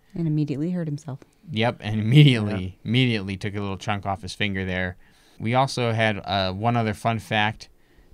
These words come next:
Speaker 2: To be an A B S Master Smith, you actually need to make this particular type of dagger, I believe. It was a European dagger, uh, that they were making. And this is one of the things that you had to make to get that certification as an A B S Master Smith.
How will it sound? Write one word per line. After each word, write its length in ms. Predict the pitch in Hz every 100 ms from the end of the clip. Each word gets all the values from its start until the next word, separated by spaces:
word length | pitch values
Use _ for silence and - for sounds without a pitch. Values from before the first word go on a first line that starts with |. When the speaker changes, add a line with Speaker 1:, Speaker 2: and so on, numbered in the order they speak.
| -
Speaker 2:
To 100 | 113
be 180 | 131 135
an 120 | 127
A 180 | 120 147
B 180 | 170 160
S 320 | 139 - -
Master 400 | 107 117 127 127
Smith, 480 | 113 - 127 101 - -
you 160 | 113 120
actually 320 | 120 - 117
need 280 | 107 120 120
to 120 | - 123
make 400 | 113 117 101 -
this 140 | 107
particular 460 | - 110 117 110 104
type 180 | 104 101
of 120 | 95
dagger, 360 | 95 98 98 90
I 80 |
believe. 340 | 87 87 87 92
It 60 |
was 160 | 95 98
a 40 | 98
European 480 | 104 104 - 101
dagger, 460 | 95 92 92 95 95 - _ _ _ _ -
uh, 200 | 95 92
that 180 | 90 -
they 140 | 92
were 120 | 87 92
making. 520 | 113 117 101 90 92 _ _ _
And 140 | - 107
this 140 | 104
is 120 | 101
one 180 | 101 117
of 80 | 117
the 80 | 104
things 240 | 117 110
that 180 | 101 95
you 60 | 98
had 280 | 101 104 95
to 80 | 101
make 320 | 101 95 -
to 140 | -
get 280 | 95 101 -
that 160 | 98 82
certification 840 | - 101 - - 104 95 - 95
as 180 | 90 92
an 100 | 90
A 160 | - 98
B 160 | 95 92
S 300 | 87 - - _ -
Master 380 | 98 95 92 92
Smith. 340 | - 92 76